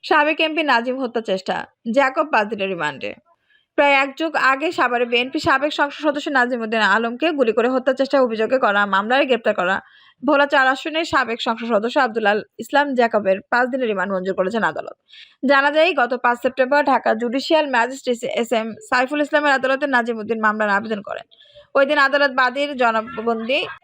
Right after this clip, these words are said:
ওই দিন আদালত দা-, বাদীর জবানবন্দি রেকর্ড করে অভিযোগটি সাভার মডেল থানাকে এজাহারে হিসেবে গ্রহণযোগ্য নির্দেশ দেন। মামলায় অভিযোগ করা হয়, দুহাজার বারো সালের নয় ডিসেম্বর বিএনপির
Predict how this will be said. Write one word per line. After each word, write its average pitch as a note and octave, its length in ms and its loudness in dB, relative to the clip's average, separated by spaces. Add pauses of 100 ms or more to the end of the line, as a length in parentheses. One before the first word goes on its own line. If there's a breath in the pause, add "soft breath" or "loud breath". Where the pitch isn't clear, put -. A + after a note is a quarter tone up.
(120)
ওই C#4 140 6
দিন D4+ 160 0
আদালত C4+ 440 2 (140)
দা-, A3+ 180 2
বাদীর A#3+ 420 0
জবানবন্দি C#4 500 0
রেকর্ড D4+ 280 0
করে D4 180 2
অভিযোগটি B3 420 -2
সাভার A#3 300 0
মডেল A#3 300 -2
থানাকে C4 380 0
এজাহারে B3 420 2
হিসেবে B3 340 2
গ্রহণযোগ্য A#3+ 520 -2
নির্দেশ G3+ 280 0
দেন। - 220 -8
মামলায় G#3 320 2
অভিযোগ A#3 260 -4
করা A#3 200 0
হয়, C#4+ 200 -2 (420 soft breath)
দুহাজার C#4 260 4
বারো B3+ 320 2
সালের D#4 280 -2
নয় A#3+ 180 0
ডিসেম্বর G#3 420 -6
বিএনপির A3 600 -2